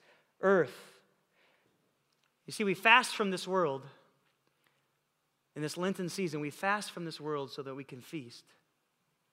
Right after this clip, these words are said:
on Jesus. That's what he's inviting us to do when he says, "I am the bread of life," right? Fasting means cutting something out of our lives, but feasting means diving in with both feet. It means no holding back, right? Burn the ships,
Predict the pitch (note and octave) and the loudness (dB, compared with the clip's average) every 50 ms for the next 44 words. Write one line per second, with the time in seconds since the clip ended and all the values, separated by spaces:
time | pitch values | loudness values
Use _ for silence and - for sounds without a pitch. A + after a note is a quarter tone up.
0 | _ _ - A#2+ B2+ B2+ B2+ D3+ C3+ A2+ - - - - - - _ _ _ _ | _ _ -14 -12 -12 -10 -10 -12 -14 -14 -16 -20 -20 -20 -20 -20 _ _ _ _
1 | _ _ _ _ _ _ _ - F#3+ G3 - G3 G3 G3 F#3 F3 D#3+ E3+ D#3+ D3 | _ _ _ _ _ _ _ -2 0 0 2 2 4 4 4 4 2 0 -4 -2
2 | B2+ E3 E3 G3 G#3 G#3 F#3+ F3 - - F#3 D#3+ D3+ F#3 F3+ E3 D#3 D#3 D3+ - | 0 0 2 2 2 2 0 -2 -4 -4 -6 -2 0 2 2 2 0 -2 -4 -4
3 | - E3+ D3 C#3+ - D3+ F3 F#3+ F#3+ F#3+ F#3+ F3+ E3+ D#3+ D3+ - - - - - | -4 -4 -4 -4 -2 0 2 4 4 4 4 2 0 -2 -6 -8 -14 -20 -20 -18
4 | _ - D#3+ E3 D#3+ D3+ B2+ D3 D3+ D3 D3 C#3+ C3+ C#3 F3 F#3 F#3 C#3+ C3 - | _ -6 -4 -4 -4 -2 -2 0 2 2 2 0 0 2 2 4 4 2 2 0
5 | E3 F3+ F3+ - G3+ A3+ A#3+ A3+ - A3 F#3 F#3 F3+ F3 F3+ - - - - _ | -2 -2 2 6 6 8 6 6 2 0 0 0 -2 -4 -6 -8 -12 -18 -20 _
6 | - - G#3 G#3 G3 F3+ D#3 F#3+ F3 - E3 D3+ D3 F3 A#3+ C#4 A3 D#3+ C#3+ C#3 | -2 2 2 2 2 2 0 -2 -2 -2 -2 4 6 8 8 8 6 4 2 0
7 | C3+ C3+ C3 B2+ B2+ C3 C3 C3+ C#3 D#3 C#3+ - - - - E4 F#4 F4 - - | 0 0 -2 -2 -2 -4 -6 -6 -8 -10 -10 -10 -6 -2 2 2 2 2 0 -2
8 | G3+ F3 D#3+ E3 D#3+ D#3 D3 C#3 G3 F3+ A3+ A#3 G#3 B3 A#3+ A3 G#3+ G#3 G#3 F#3+ | -4 -4 -2 -2 -4 -4 -2 2 4 6 6 6 6 4 2 2 2 2 2 2
9 | F3+ F3+ D3+ C3+ C#3+ F3+ F3+ F3+ E3+ D3+ - - - - - - - _ - - | 0 0 0 2 2 4 6 4 4 2 -2 -10 -20 -20 -20 -20 -20 _ -8 -4
10 | - G3 C#3+ A2+ - - - - _ - - - - G3+ G3+ G#3+ G#3 F3+ E3+ G#3+ | -4 -4 -4 -4 -10 -20 -20 -20 _ -20 -16 -4 2 2 4 4 2 2 2 4
11 | A3 A#3 A#3 F3+ F3 A3 A#3 G3 G3 F#3+ F3 D#3 E3+ D3 A2+ G#2 - E3+ E3+ F3 | 6 6 6 4 4 4 4 4 4 0 2 2 2 2 2 2 0 0 -2 -2
12 | F3 D3+ B2+ G#3 B3+ C#4+ D4 C#4+ C#4+ B3+ - - B3+ A#3+ A#3 A#3 - - | 0 4 6 8 8 10 8 6 4 2 2 4 4 4 4 4 0 -6